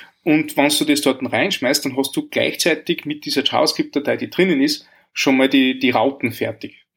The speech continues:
mit der du nachher diese eine Seite erreichen willst. Ähm, also das heißt, das ganze Routing-Thema, das man ja in React auch durchaus selbst aufsetzen kann,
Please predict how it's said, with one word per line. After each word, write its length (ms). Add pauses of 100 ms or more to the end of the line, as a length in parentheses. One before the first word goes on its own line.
(140)
mit 180
der 100
du 180
nachher 240
diese 280
eine 200
Seite 360
erreichen 480
willst. 380 (760)
Ähm, 500 (120)
also 180
das 140
heißt, 160
das 80
ganze 320
Routing-Thema, 640
das 160
man 80
ja 100
in 80
React 360
auch 380
durchaus 360
selbst 320
aufsetzen 440
kann, 200